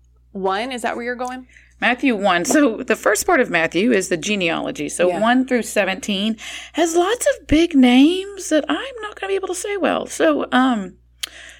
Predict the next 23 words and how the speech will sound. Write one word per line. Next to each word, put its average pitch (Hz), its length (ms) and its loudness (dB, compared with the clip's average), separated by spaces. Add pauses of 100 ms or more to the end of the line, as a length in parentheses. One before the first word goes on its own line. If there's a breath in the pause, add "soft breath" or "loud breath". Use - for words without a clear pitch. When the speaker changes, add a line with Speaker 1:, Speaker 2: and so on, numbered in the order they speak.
(160 loud breath)
Speaker 2:
I 247 80 6
do 311 180 2
think 262 160 2
it 208 100 0
is 202 140 0
interesting - 480 -6
that 170 140 0
Matthew 175 300 -2
does 170 360 2
point 170 500 -8
to 165 320 -2
four 214 300 2
different 175 300 -2
women 156 260 -2
in 143 80 -4
the 139 80 -8
Bible - 400 -8 (600)
that 165 320 0
are 165 140 0
in 170 200 -2
his 147 180 -6
lineage - 580 -10 (520)
of 156 380 -8